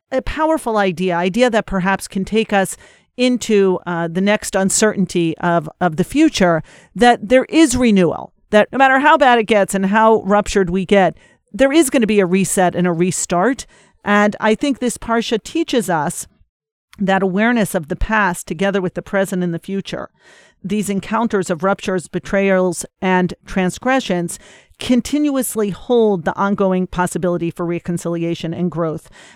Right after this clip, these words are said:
I'll end with a quote from Zoe Klein from the Women's Torah Commentary. "Every day a voice comes forth from Sinai and begs your answer.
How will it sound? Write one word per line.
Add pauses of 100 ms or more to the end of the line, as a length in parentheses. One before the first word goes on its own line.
I'll
end
with
a
quote
from
Zoe
Klein
from
the
Women's
Torah
Commentary. (380)
"Every
day
a
voice
comes
forth
from
Sinai
and
begs
your
answer.